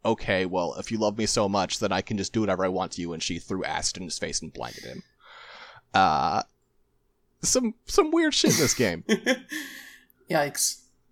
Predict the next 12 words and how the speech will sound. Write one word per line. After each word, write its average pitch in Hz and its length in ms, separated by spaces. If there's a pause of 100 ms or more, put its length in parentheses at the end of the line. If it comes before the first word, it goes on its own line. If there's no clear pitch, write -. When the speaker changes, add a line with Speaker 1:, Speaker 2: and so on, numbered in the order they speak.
(400)
Speaker 1:
Yeah, 117 340 (380)
you 135 80
know, 92 280
gave 117 160
him, 117 60
gave 127 200
him 131 40
the 131 140
old 123 100
Two-Face, - 460
I 123 60
guess. - 300